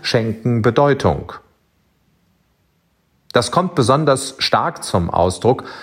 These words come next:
wenn wir heute im Psalm acht die Worte lesen: „Was ist der Mensch, dass du, Gott, an ihn denkst?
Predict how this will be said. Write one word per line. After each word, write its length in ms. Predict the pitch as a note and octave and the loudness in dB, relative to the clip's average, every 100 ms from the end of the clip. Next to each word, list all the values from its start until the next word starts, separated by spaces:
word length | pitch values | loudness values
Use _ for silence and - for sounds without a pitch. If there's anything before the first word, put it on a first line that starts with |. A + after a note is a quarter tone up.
| - | -2
wenn 160 | A#2 A2 | 0 2
wir 140 | G#2+ | 4
heute 280 | A2 C3 C#3+ | 4 4 2
im 200 | A2 A2+ | 2 -2
Psalm 400 | - A2 G#2 G2+ | 0 2 2 0
acht 460 | - B2+ - - G2 | 0 -2 -4 -6 -2
die 100 | F2+ | 2
Worte 300 | F#2+ A2+ A2+ | 2 2 0
lesen: 560 | A2 A#2+ B2+ D3 D3 - - _ - | 2 2 2 0 -2 -8 -20 _ -2
„Was 260 | A2 D#3 - | 0 0 0
ist 260 | E3 D3 | 0 2
der 120 | D3+ C3 | 0 2
Mensch, 420 | B2 C3 B2 - | 2 2 -2 0
dass 360 | A#2 A2 - | 0 0 -4
du, 200 | A#2+ C#3+ | -2 0
Gott, 240 | C#3+ C3+ C3 | 2 2 2
an 160 | A#2+ | 0
ihn 160 | B2 A#2 | 0 2
denkst? 540 | C3 G2+ - - - | 2 2 -2 -8 -12